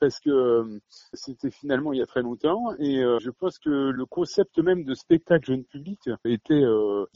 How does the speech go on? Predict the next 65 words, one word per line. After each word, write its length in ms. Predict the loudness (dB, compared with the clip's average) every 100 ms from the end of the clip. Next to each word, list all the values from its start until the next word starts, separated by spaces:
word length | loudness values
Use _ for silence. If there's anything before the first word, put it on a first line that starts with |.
| -2
en 160 | 0
devenir 480 | 2 0 2 6 6
à 60 | 8
l'époque. 280 | 6 4
En 60 | 4
tous 140 | 4
les 100 | 4
cas, 240 | 8 8 8
moi 220 | 8 6
je 80 | 6
n'y 100 | 6
avais 160 | 6
pas 160 | 6 6
vraiment 240 | 6 4
accès, 320 | 0 0 0 0
quoi, 220 | -2 -8
euh, 300 | -10 -6 -6
dans 160 | -6 -4
la 120 | -4
culture 420 | -6 -10 -8 -6
familiale. 580 | -6 -8 -2 0 0 -2 -6 -2
Et 80 |
donc 220 | 2 2 6
mes 140 | 4
premiers 300 | 4 0 0
souvenirs, 500 | 0 -8 -6 -2 0
en 180 | 0 0
fait, 180 | 0 0
c'est 200 | _ -4
des, 280 | 2 2 2
des 120 | -2
souvenirs 400 | -8 -8 -6 0
d'école, 440 | 0 4 4 2 -2 _ _
d'école 320 | 0 4 6
maternelle 640 | 6 6 4 6 4 4 0 -10
avec, 380 | -4 -4 -2 -2
euh, 340 | -2 -2 -4
une 140 | -4 -2
instite, 480 | -2 -6 -18 -10 -8
euh, 180 | -6 -8
qui 140 | -6
jouait 180 | 0 0
de 140 | 2
la 100 | 0
guitare 400 | -2 -6 0 0
et 60 | 0
de 40 |
l'harmonica, 600 | -2 -4 -6 -8 -10 -12
quoi. 160 | -12 -14
Alors 160 | -14 -10
ça 140 | -12
c'est 120 | -12
un 100 | -16
truc 220 | -14 -14
incroyable. 440 | -12 -10 -6 -6 -8
Ça 160 | -8 -2
c'est 140 | 0
un 80 | 0
premier 320 | 0 -2 -4
petit 160 | -8 -14
souvenir 400 | -8 -2 0 -2
de 80 |
spectacle 520 | -2 -2 2 4 4 2
entre 220 | -2 -2
guillemets. 380 | -2 -2 -2